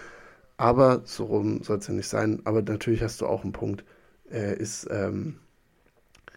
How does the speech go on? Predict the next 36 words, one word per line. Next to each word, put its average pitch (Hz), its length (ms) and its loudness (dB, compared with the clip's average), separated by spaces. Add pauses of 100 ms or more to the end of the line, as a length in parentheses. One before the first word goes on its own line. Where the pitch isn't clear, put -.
(240)
ist 120 160 -2
jetzt 113 220 0
nicht, 104 360 -2
ist 117 260 -6
jetzt 107 300 -2
kein, 110 380 0
nicht 113 200 -2
das 113 200 -6
zwingendste 113 500 -2
Down. 104 400 2
Ich 101 140 -6
find 143 120 2
vor 123 120 8
allem 110 80 4
auch 104 120 0
eher 113 140 4
ein 107 140 2
Up, - 220 2
dass - 180 2
Tyrese 107 380 0
Halliburton 110 540 0
einfach 117 220 -4
die 117 160 -8
Liebe 117 320 2
kriegt, 117 300 -6
die 127 60 -2
er 113 120 0
verdient 120 380 -4
hat 113 160 -2 (300)
und 110 240 0
einfach 110 380 0 (380)
komplett 120 640 0 (800)
all 113 220 8
t-, 113 200 -6
also, 101 320 0 (180)
also - 220 -4